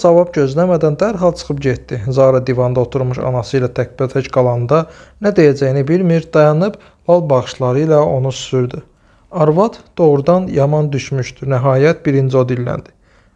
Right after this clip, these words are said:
"Ərə getmisən, Zərinə? Uşağın zadın var?" "Yox, sayəndə hələ getməmişəm."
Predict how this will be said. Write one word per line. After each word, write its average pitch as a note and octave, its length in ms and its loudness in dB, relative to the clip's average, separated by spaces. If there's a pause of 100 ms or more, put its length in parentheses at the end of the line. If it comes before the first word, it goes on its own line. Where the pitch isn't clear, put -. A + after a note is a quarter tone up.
(100)
"Ərə D3 300 4
getmisən, D3 640 -2
Zərinə? C#3+ 380 2 (460)
Uşağın D3 320 2
zadın C#3+ 340 0
var?" C#3 400 -2 (760)
"Yox, D#3 360 2
sayəndə D#3 400 2
hələ D3+ 200 2
getməmişəm." C3 580 -4